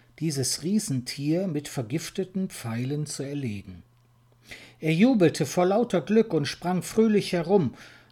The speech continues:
und er malte sich aus, dass die Beute seine Familie für Monate versorgen würde.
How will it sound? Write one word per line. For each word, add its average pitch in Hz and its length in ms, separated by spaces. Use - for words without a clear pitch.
und 143 120
er 151 80
malte 196 360
sich 139 260
aus, 190 320
dass 147 220
die 147 100
Beute 175 420
seine 151 340
Familie 175 840
für 165 200
Monate 208 560
versorgen 165 680
würde. 104 400